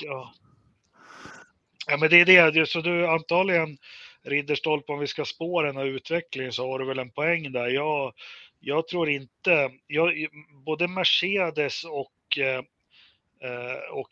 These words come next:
Ferrari förstår nog inte till, och Aston Martin,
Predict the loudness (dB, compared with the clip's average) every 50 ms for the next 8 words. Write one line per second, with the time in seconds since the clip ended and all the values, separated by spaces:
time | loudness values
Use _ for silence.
0 | -8 -6 -2 2 4 4 4 2 2 -2 -2 -4 -4 -4 -2 0 0 0 -2 -2
1 | -6 -4 -2 -2 -2 -2 -2 -2 -4 -4 -4 -6 -10 -14 -14 -14 -8 -6 -6 -6
2 | -6 -6 -4 -4 -4 -2 0 2 2 2 2 0 -4 -6 -6 -4 -4 -4 -4 -4
3 | _ -4 -4 -4 -4 -8 -18